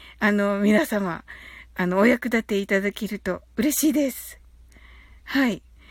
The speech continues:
りーちゃんさん、あの、ビブスさん、ちょっと短かったですけれども、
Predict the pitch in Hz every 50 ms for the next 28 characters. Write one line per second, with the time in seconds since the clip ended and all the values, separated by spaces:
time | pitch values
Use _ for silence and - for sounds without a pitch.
0 | - - - - - 339 339 - - 285 262 240 - 226 208 208 202 196 - 220
1 | 220 220 208 240 262 247 285 330 - - 247 226 220 - 269 - 277 233 240 330
2 | 233 269 - - 302 - - - 254 - 233 220 220 220 - _ - - 320 302
3 | - - - 254 226 233 214 220 208 196 190 196 190 -